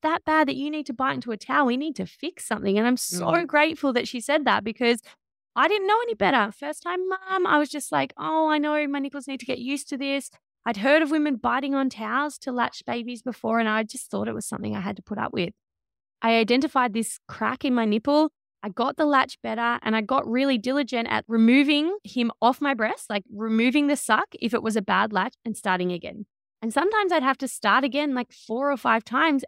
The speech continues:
Speaker 1: and then we'd get it, and then we were okay after that. But I guess I needed the permission to say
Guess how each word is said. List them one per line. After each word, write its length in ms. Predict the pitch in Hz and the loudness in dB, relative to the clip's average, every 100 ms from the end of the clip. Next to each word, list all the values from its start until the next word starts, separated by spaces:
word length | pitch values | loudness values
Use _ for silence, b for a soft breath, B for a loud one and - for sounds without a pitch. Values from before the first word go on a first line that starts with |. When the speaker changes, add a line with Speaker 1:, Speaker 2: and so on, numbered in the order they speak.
| - | 0
Speaker 1:
and 160 | 214 | 2
then 160 | 240 269 | 4 4
we'd 160 | 269 220 | 2 -2
get 160 | 262 | 0
it, 160 | 370 - - | 0 -2 -4
and 160 | 208 | -2
then 320 | 220 214 214 - | 0 0 -2 -6
we 120 | 220 | -6
were 160 | 202 202 | -6 -6
okay 280 | 233 - 262 | -8 -8 -6
after 300 | 320 - - | -4 -4 -4
that. 260 | 220 247 - | -2 -2 -2
But 160 | 233 220 _ _ _ | -2 -2 _ _ _
I 60 | - | -6
guess 220 | 262 302 | -2 2
I 60 | 302 | 2
needed 280 | 262 247 233 | 4 4 0
the 80 | |
permission 480 | 233 233 214 226 330 | 0 2 2 2 -2
to 100 | 302 | -4
say 400 | - 214 208 214 | -2 0 2 0